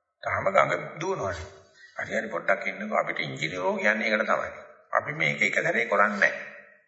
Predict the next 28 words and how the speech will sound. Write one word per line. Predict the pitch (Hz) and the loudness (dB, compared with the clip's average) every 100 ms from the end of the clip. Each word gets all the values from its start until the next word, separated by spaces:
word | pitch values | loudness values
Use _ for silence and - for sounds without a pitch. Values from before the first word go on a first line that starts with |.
| _ | _
කරන්න | - - - | -4 -2 0
බෑ. | 110 120 - - - - - - - - | 6 6 4 -4 -10 -16 -20 -20 -14 -4
අපි | 147 | 0
ඉස්සෙල්ලා | 135 - 208 302 | 0 4 6 6
කරන්නේ | - 104 95 95 - - - - - - | 4 4 2 -2 -4 -6 -12 -18 -20 -6
වැලි | - 120 | -4 -2
කොට්ට | 143 180 - | 0 0 4
ගහලා | 185 - 90 87 92 - - - - | 6 6 4 2 0 -2 -16 -20 -6
ඒ | 143 | -2
වැලි | 135 - 143 | 0 0 -2
කොට්ට | - - - | -4 0 6
අරසාව | - - - - - | 6 6 4 4 6
යටතේ | 107 120 - - - - - - - | 6 6 6 2 -2 -2 -8 -16 -12
කොන්ක්‍රීට් | - 180 165 104 - | -6 -4 -2 -4 2
හයි | 131 - | 2 2
කර | 104 | 0
ගන්නවා. | 98 92 95 - 320 - - - | 0 -2 0 0 0 -4 -12 -14
කොන්ක්‍රීට් | - 175 202 208 - | -2 0 2 -2 2
හයි | 64 - | 4 4
කරලා | - 175 190 - - - - - | 4 2 2 2 2 0 -12 -18
ස්ලූස් | - - 170 | -16 -8 -6
ගේට් | - 78 - | 0 0 4
එක | 147 - | 4 8
දාලා | - 110 | 6 6
දැන් | 214 - | 2 2
ගේට්ටුව | 214 196 - 170 | 4 2 2 2
වහනකොට | 147 147 190 226 - 453 - - - - - _ _ _ - | 4 4 4 0 0 -4 -6 -14 -18 -20 -20 _ _ _ 2
අන්න | 104 | 2